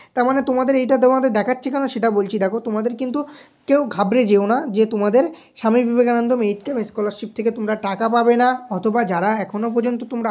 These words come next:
আবেদন করোনি, যারা রিনিউয়াল করাচ্ছিলে তারা রিনিউয়াল করোনি, তারা আর টাকা পাবে না,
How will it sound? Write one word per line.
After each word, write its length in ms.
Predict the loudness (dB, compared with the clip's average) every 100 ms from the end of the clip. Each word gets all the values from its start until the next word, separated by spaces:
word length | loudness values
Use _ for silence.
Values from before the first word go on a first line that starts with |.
| -4
আবেদন 280 | -2 0 0
করোনি, 340 | 2 2 2 0 -6 -20 -12 0
যারা 180 | 2 4
রিনিউয়াল 420 | 2 2 4 4
করাচ্ছিলে 460 | 2 0 0 2 2
তারা 220 | 4 2 2
রিনিউয়াল 400 | 2 0 0 2
করোনি, 360 | 2 2 0 -4
তারা 240 | -2 0 -2
আর 80 | -2
টাকা 220 | -6 -2
পাবে 240 | 0 0
না, 120 | 2